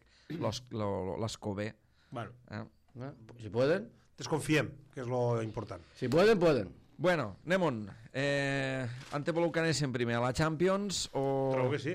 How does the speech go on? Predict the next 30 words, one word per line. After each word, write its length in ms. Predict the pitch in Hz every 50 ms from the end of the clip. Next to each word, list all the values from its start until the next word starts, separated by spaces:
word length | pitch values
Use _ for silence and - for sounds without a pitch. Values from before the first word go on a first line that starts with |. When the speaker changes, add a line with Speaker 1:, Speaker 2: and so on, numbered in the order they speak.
| - - - - - - -
Speaker 1:
a 60 | 107
la 80 | 117 120
Champions? 540 | - 139 135 135 117 104 110 110 104 104 104
Vinga, 280 | 123 139 131 117 113
va. 160 | 120 135 131 107 - - - - - - - 120
Dos 180 | 175 190 165
a 80 | 175 170
zero, 640 | 160 160 156 147 147 143 135 131 117 101 - - - - -
eh, 380 | 113 113 113 117 110 104 98 95
Wolfsburgo-Madrid, 1200 | 113 110 135 147 143 131 117 117 127 165 156 151 135 147 139 135 127 127 139 165 185 202 196 - - - - - - - - - - - -
dos 340 | 120 117 117 185 180 147 147
a 80 | 139
u, 440 | 139 156 165 170 175 180 175 170 - - - - - - - - -
Barça, 840 | 107 123 139 151 151 147 139 - 165 165 165 165 165 165 160 151 - - - -
eh, 840 | - 120 120 120 120 117 120 113 117 113 107 104 104 95 92 82 92 - - - - - _ _ _ _ _ _ _ 117
Atlético 1040 | 120 - 147 156 160 135 - 147 127 - 147 139 139 143 139 143 143 143 131 - - - _
de 180 | - 113 131 135
Madrid. 340 | 131 123 135 139 127 107 95 - _ - - - - - - - _ _ _ _ _ - - - - - - - _ _ _ - -
Eh, 280 | - 110 110 110 98 -
com 180 | - 170 170 160
ho 60 | 156 147
vau 180 | 135 127 123 117
veure? 320 | 139 151 160 160 165 175 185
El 120 | 180 160
Barça 300 | 139 143 135 - - 135 131
va 40 | 127
haver 100 | 123 123 120
de 80 | 120
remuntar 480 | 113 117 117 117 117 117 113 107 110 107
novament, 540 | 107 101 101 98 120 151 175 196 196 180